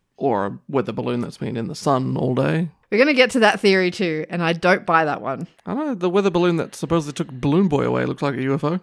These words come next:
Speaker 2: We're gonna get to it.
Speaker 1: Mm-hmm.
Speaker 2: <laughs> So while this particular U F O sighting is pretty fucking weird,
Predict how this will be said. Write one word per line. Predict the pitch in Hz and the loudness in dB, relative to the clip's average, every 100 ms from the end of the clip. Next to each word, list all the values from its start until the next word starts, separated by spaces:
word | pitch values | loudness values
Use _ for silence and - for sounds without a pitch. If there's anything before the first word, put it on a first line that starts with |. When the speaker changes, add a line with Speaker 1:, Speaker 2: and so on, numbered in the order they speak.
| _ - | _ -4
Speaker 2:
We're | 196 | -2
gonna | 208 | 0
get | 151 | -2
to | - | -4
it. | - _ 240 | -16 _ 0
Speaker 1:
Mm-hmm. | 180 196 - 311 - 254 | 6 6 6 -2 0 -2
Speaker 2:
<laughs> | _ _ | _ _
So | - 226 220 | 4 6 8
while | 240 302 311 240 | 8 6 6 2
this | 196 226 - | -6 -6 -6
particular | 196 - 226 214 | -8 -4 -2 0
U | 208 202 | 2 2
F | 196 185 | 0 -2
O | |
sighting | 180 185 170 175 | -2 -2 -2 -2
is | 170 160 - _ | -4 -6 -12 _
pretty | - 190 214 | -8 -2 0
fucking | 208 202 185 | 0 -2 0
weird, | 170 180 | 0 -2